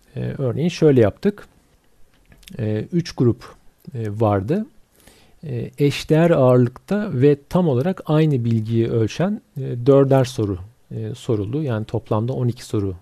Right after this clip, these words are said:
hazırladım. E, altmış dakikaydı, e, sınavın, e, süresi. Öğrenciler kimin hangi grupta olduğunu bilmiyordu. E, bu soruları tecrübeli birisi yaptığı zaman kişi, ki o kişi ben oluyorum,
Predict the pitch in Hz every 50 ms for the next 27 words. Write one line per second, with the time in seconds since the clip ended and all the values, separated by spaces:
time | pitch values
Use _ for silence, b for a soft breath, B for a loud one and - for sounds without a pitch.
0 | _ _ - - 110 101 113 104 98 98 95 117 180 208 202 b b b b b
1 | b b b b b b b b b - 139 123 120 123 131 - 147 143 - -
2 | 180 165 - - 151 123 - - - - - 120 104 104 92 113 90 78 - _
3 | _ _ _ - 113 110 107 110 - - - 113 104 101 101 101 95 95 92 _
4 | - _ - 117 110 110 113 - - - 117 110 104 - - 180 214 214 - _
5 | _ _ - 147 143 147 147 156 156 160 156 - 175 180 170 - - 180 175 175
6 | 156 147 170 180 180 156 139 135 131 123 127 - 147 131 123 120 151 190 185 170
7 | 165 143 123 107 95 92 98 131 190 226 - _ _ _ _ _ _ _ _ _
8 | _ b b b b b b b b b b b b _ _ _ 143 131 135 139
9 | 147 147 156 165 165 156 151 151 147 156 170 175 170 165 160 165 - 202 170 -
10 | - 151 151 156 160 165 160 160 - 147 143 147 147 147 151 160 170 156 156 135
11 | 131 127 - 131 117 113 - - - 139 120 120 117 120 127 139 123 - - -
12 | - 147 - _ - - 131 - 127 123 123 123 - 120 - 127 117 120 117 113
13 | 104 92 90 92 101 139 170 170